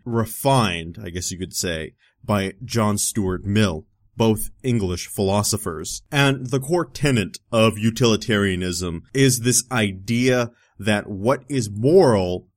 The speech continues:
equates to what is pleasurable for the most amount of people. So, to distill the utilitarian thought into a commonly used expression,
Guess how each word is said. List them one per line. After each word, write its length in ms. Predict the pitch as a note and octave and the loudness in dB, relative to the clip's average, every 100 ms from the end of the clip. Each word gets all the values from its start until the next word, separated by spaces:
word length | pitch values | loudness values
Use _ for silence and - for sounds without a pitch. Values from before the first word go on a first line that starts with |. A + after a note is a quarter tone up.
| - | -10
equates 640 | A#2 - B2 B2 A2+ - | -8 0 2 2 0 -6
to 100 | - | -4
what 340 | G#2+ G2 A#2 A#2 | -4 0 0 0
is 180 | A#2 G#2+ | -4 -4
pleasurable 1080 | - - C#3+ C3+ C3 G#2+ G2+ E2+ F#2 F2 F2+ _ _ | -6 -4 2 2 2 2 0 0 -2 -2 -6 _ _
for 480 | - - A#2 A2 G2+ | -10 -2 2 2 2
the 160 | F#2+ | 0
most 320 | F#2+ G2 G2 - | 0 2 0 0
amount 260 | F#2 F2 | -2 -2
of 120 | E2+ | -6
people. 480 | - A#2 A#2 D#2 A1+ _ _ _ | -2 -2 -2 -6 -12 _ _ _
So, 420 | - - G#2+ G#2 - | -4 2 2 0 -4
to 100 | - | -4
distill 720 | A2+ G#2 - - B2 A#2+ A2+ A2 _ _ | -2 -2 -2 -2 0 0 -2 -4 _ _
the 80 | A2+ | 0
utilitarian 720 | A2 A2 A2+ G#2+ A2 G#2 G2 F#2 | 0 2 0 0 0 -2 -2 -4
thought 480 | - A#2+ A#2+ A#2+ | 0 0 2 -2
into 320 | G#2 F#2+ A2 F#2+ | -6 -6 -4 -2
a 160 | F2+ | -4
commonly 540 | F2 - D3 C#3+ C3 A#2 | -6 0 2 4 4 4
used 280 | A2 A2 | 2 2
expression, 800 | A2 - - C#3+ C3+ D3 B2+ C3 | -2 -6 -4 -2 -2 -2 -4 -6